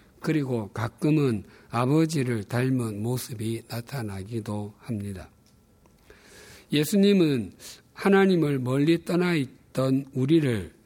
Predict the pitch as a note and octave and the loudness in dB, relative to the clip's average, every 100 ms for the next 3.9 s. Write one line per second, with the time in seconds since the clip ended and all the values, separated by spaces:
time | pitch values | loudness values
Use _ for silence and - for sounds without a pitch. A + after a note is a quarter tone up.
0 | - - - F3+ F3 D3+ B2 A#2 B2 - | -20 -6 0 2 2 0 -2 -4 -6 -6
1 | A#2+ A2 G#2+ F2+ - C#3 C#3+ B2 C#3 C#3 | -6 -4 -6 -6 -2 0 0 0 -2 -2
2 | A#2+ G2+ G2+ F#2+ A2 F2 D#2 - - - | -4 -4 -4 -4 -6 -6 -12 -20 -14 -10
3 | E3+ - D#3 C#3 G#2+ F#2+ - A2 F#2 | -8 -2 -2 -2 -4 -4 -4 -4 -6